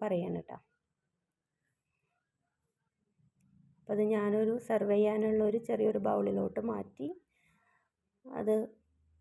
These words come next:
തിക്കായിട്ടുള്ള ഗ്രേവി ആയിട്ട് കിട്ടിയിട്ടുണ്ട്. അപ്പോൾ, ഉം, ഇനി,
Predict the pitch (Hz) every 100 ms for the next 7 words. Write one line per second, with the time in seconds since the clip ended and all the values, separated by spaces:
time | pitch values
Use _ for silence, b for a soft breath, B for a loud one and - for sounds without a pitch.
0 | _ _ _ _ _ 220 - _ _ -
1 | 226 220 220 214 208 208 226 208 190 202
2 | 202 214 220 220 196 196 220 202 190 240
3 | 247 - 196 202 - - _ _ _ _
4 | _ _ _ 240 220 220 214 233 285 -
5 | 240 262